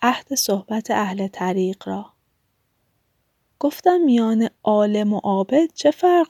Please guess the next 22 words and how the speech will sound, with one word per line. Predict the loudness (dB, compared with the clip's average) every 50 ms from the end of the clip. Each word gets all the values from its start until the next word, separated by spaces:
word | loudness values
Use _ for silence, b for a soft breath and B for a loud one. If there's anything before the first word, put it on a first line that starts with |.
| _ -4
بود | -2 -2 0 -2 -4 -6 -14 _ _ _ _ _ _ _ _ _ _ _ _ _ _ _ _ _ _ _ _ _
تا | -6 -2 0 0
اختیار | 2 0 -2 -2 -6 -6 -2 0 0 2 0 -2
کردی | -2 -4 -4 -4 -4 -4 -4 -6 -6 -2
از | -4 -2 -2 -2
آن | -2 -2 -2 -4 -6 -4
این | -2 0 0 0
فریق | -2 -4 -4 -4 -2 0 -2 -2 -2 -4 -6 -4
را؟" | -4 -2 -4 -4 -6 -10 _ _ _ _ _ _ _ _ _ _ _ _ _ _ _ _ _ _ _ _ _ _ _ _ _ _ _ _ _ _ _ _ _ _ _ _ -2
گفت: | 2 2 4 6 6 4 4 0 -2 -20 _ -20 -14 _
"آن | 0 2 2 2 2
گلیم | 2 0 -2 -2 0 0 0 -2 -2
خویش | -4 -4 -4 -2 0 0 -2 -2 -2
برون | 0 0 2 2 2 2
می‌کشد | 2 2 0 -2 -2 -4 -4 -2 0 -2 -2 -2
ز | -2 -2 -2 0 2
آب، | 2 2 2 2 0 0 -2 -4 -8 _ _ _ _ _ _ _ _ _ _ _ _ _ _ _ _ -4
وین | 0 0 2 2 2
جهد | 2 2 0 2 0 -2 -4 -4 -2
می‌کند | -2 -2 -2 -2 -2 -2 0 0 0 -2 -2 -4 -6
که | -6 -6 -6
بگیرد | -2 0 0 0 0 0 0 0 0 2 2 0 0 -2 -4